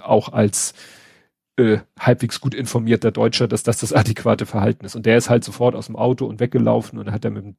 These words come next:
der Polizist versucht, ihm mit dem Taser ihn, dann hat der es ihm geschafft, den Taser weg, zu entreißen. Dann war der Polizist natürlich erst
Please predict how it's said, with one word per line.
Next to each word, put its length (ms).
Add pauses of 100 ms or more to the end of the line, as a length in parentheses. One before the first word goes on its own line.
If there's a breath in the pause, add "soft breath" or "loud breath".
(380 loud breath)
der 60
Polizist 500
versucht, 300
ihm 120
mit 160
dem 80
Taser 380
ihn, 240 (300 loud breath)
dann 180
hat 180
der 300
es 160
ihm 180
geschafft, 400
den 80
Taser 380
weg, 200
zu 120
entreißen. 520
Dann 140
war 100
der 100
Polizist 380
natürlich 300
erst 280